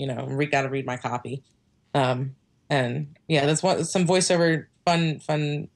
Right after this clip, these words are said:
words. Voiceover fun words brought to you in part by Snacky S'mores. Brought to you by S'more Snaps. Mm, the delicious taste of snaps and s'mores. Uh, so.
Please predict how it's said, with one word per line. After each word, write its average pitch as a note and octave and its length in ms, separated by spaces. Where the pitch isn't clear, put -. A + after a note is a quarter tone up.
words. C#3 460
Voiceover C4+ 440
fun B3 300
words A3+ 340
brought F3 240
to D3+ 80
you C3+ 60
in C3 60
part F3 200
by A#3+ 120
Snacky C4 340
S'mores. C3 300
Brought F4 180
to D4 80
you F3 100
by A3 140
S'more D4+ 320
Snaps. D3 420
Mm, A3+ 280
the D#3 80
delicious G#3+ 420
taste A#3+ 220
of D3+ 100
snaps A#3+ 500
and A3 180
s'mores. D3 600
Uh, E3 420
so. D#3 680